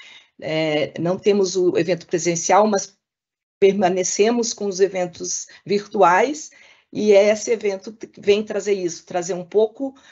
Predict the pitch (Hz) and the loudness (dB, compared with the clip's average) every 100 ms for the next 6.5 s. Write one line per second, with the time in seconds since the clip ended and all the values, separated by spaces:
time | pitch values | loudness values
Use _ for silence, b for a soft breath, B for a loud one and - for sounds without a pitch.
0 | b b - - - 180 190 202 165 - | b b -20 -12 -4 0 2 0 -4 0
1 | 202 214 285 294 277 254 233 208 202 190 | 4 4 4 -4 -8 -8 -6 -6 -6 -10
2 | 170 - - 202 - 220 254 339 _ _ | -14 -14 -10 -10 -6 -4 -4 -6 _ _
3 | 185 185 196 190 180 180 185 180 165 - | -8 -6 -4 -2 -2 -2 -4 -2 -2 -6
4 | 180 170 208 214 190 180 170 175 165 - | -8 -6 -6 -4 0 0 0 -4 -8 -18
5 | b b b _ - 170 226 208 196 180 | b b b _ -2 0 0 0 0 -2
6 | 175 220 226 302 302 | -2 -4 -4 -8 -10